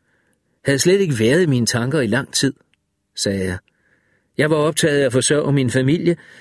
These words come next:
og efter jeg havde startet mit eget firma, var jeg optaget af ikke at svigte de mennesker, som arbejdede for mig. Jeg var også optaget af at få succes, arbejdede ihærdigt på det,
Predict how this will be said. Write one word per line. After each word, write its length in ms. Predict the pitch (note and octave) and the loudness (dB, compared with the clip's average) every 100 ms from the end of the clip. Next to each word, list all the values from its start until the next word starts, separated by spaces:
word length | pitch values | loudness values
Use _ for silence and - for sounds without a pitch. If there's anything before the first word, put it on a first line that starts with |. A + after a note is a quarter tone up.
| - - - | -20 -12 -2
og 120 | C#3 | 0
efter 240 | C3+ D#3+ | 0 -2
jeg 120 | C#3 | 0
havde 140 | C3 C3 | 0 0
startet 360 | - C#3+ E3+ | 0 0 0
mit 140 | C#3 B2+ | 0 0
eget 200 | C3+ E3 | 0 -2
firma, 340 | - D#3 F3+ | 0 2 2
var 140 | C#3+ C3+ | 0 0
jeg 140 | C3+ | 0
optaget 480 | B2 E3 - D3 C3 | -2 -2 0 2 2
af 220 | E3 B2+ - - - | 0 -2 -10 -14 0
ikke 380 | E3+ F#3+ G3 D3+ C3 | 2 4 2 2 2
at 80 | |
svigte 360 | - E3 G#3 F3 | 2 2 2 0
de 140 | C#3 | 2
mennesker, 360 | C#3 C3+ F#3 D#3 | 2 2 0 0
som 180 | C3 B2 | 0 0
arbejdede 520 | B2 F3+ E3+ C#3 C#3+ | -2 -2 -2 0 0
for 140 | F3 | 0
mig. 100 | G3+ A#2 _ _ _ _ _ _ _ _ | 0 -2 _ _ _ _ _ _ _ _
Jeg 120 | B2+ | -2
var 60 | D3 | 0
også 180 | F3 D#3 | 0 0
optaget 360 | E3 - D3+ | 0 0 0
af 140 | B2+ G2+ | 2 0
at 60 | |
få 120 | - G2 | -2 -4
succes, 460 | - D#2+ G#2+ D#3+ - _ _ _ - | -4 -4 0 0 -2 _ _ _ -10
arbejdede 520 | F2+ A#2+ D3 A2+ A#2 | -6 -4 -2 -2 0
ihærdigt 420 | G2+ C3 C#3 C3+ | 0 0 0 -2
på 140 | C3+ | 0
det, 100 | F#3+ | -2